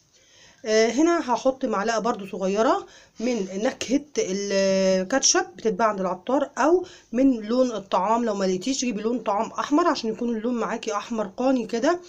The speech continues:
يبقى شكله يعني ايه جميل كده ويفتح النفس. ممكن تضيفي له نكهه تانية وهي الباربيكيو، ومعلقه من زيت الزيتون، طبعا بتدي له لمعه كده وتدي له طعم حلو. وهضيف كمان في الاخر معلقه من الخل،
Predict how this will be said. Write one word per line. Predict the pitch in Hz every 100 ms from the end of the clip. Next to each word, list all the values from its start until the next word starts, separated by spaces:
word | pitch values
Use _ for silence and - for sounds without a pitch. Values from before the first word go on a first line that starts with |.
| - - - - -
يبقى | 214 214
شكله | 262 247 233
يعني | 226 220
ايه | 220
جميل | 214 226
كده | 226 226
ويفتح | 226 226 190
النفس. | 202 254 349 - - _ _ _ _ _ _ _ _ 185
ممكن | 285 320
تضيفي | 233 220 285
له | 247
نكهه | 240 226
تانية | 214 226 262 359 - - _
وهي | 226 226 262 233 208
الباربيكيو، | 214 208 202 196 202 202 247 240 302 370 - _ -
ومعلقه | 247 226 233 202
من | 196 190
زيت | 226 220
الزيتون، | 180 180 175 233 370 - - - - 147 -
طبعا | 196 220 269
بتدي | 214 185 226
له | 214
لمعه | 220 208
كده | 196 220 202
وتدي | 185 180
له | 220
طعم | 214 208 185
حلو. | - 311 359 - - -
وهضيف | 320 311 247 302
كمان | 277 240 269
في | 220
الاخر | 185 220 269
معلقه | 240 196 226 190
من | 196 254
الخل، | 208 - 311 392